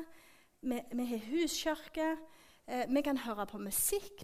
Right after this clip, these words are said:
Vi kan gå en tur i naturen og bli overveldet over det Gud har skapt. Det er ulikt for oss. Men jeg tror at vi kommer ikke unna det med å fylle oss med Guds ord. Om vi leser selv, om vi hører,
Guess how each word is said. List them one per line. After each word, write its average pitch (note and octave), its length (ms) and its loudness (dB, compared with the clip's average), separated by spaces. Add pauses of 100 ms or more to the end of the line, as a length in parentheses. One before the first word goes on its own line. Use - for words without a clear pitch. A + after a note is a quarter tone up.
Vi C4 80 0
kan C#4 160 4
gå C4 160 2
en B3+ 100 0
tur B3+ 380 -2
i A3+ 80 -2
naturen C4 560 -2
og A#3 80 0
bli A#3 160 -2
overveldet G#3+ 960 -4
over A3 220 0
det A3 160 0
Gud G#3+ 240 -4
har G3+ 100 -6
skapt. - 640 -6 (720)
Det C4+ 100 2
er C#4 160 0
ulikt G#3+ 600 -4
for C#4 160 -4
oss. - 160 -8 (1200)
Men B3+ 100 0
jeg B3+ 140 -4
tror D4+ 180 2
at C#4 80 -2
vi C4+ 140 0
kommer D4 320 0
ikke C#4+ 180 -4
unna A3 480 -2 (560)
det A#3+ 180 -2
med C4+ 200 0
å B3 160 4 (560)
fylle G3+ 400 -6
oss - 160 -8
med B3+ 160 -2
Guds C4 240 -8
ord. C#4+ 280 -6 (840)
Om C4 80 4
vi C4+ 80 4
leser C#4+ 320 2
selv, D4+ 520 0 (280)
om G3+ 160 -4
vi G3+ 40 -8 (100)
hører, D4 480 0